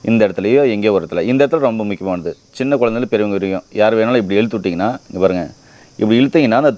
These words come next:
தோல் மேல அதிகமா இப்படி நீட்டமா வருது அப்படின்னு சொன்னா, நீர்ச்சத்து கம்மியா இருக்குன்னு அர்த்தம்.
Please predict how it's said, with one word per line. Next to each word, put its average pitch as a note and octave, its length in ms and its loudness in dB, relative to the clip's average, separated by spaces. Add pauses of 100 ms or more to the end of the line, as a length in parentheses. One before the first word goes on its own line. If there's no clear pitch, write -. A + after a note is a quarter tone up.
(120)
தோல் F3+ 280 4
மேல C3+ 480 4 (340)
அதிகமா C#3 540 0
இப்படி A2+ 240 0
நீட்டமா D3+ 380 0
வருது A#2+ 340 4
அப்படின்னு G#2 180 -2
சொன்னா, G2 420 -2 (160)
நீர்ச்சத்து A#2+ 480 0
கம்மியா A2 280 0
இருக்குன்னு G#2 260 0
அர்த்தம். - 260 -8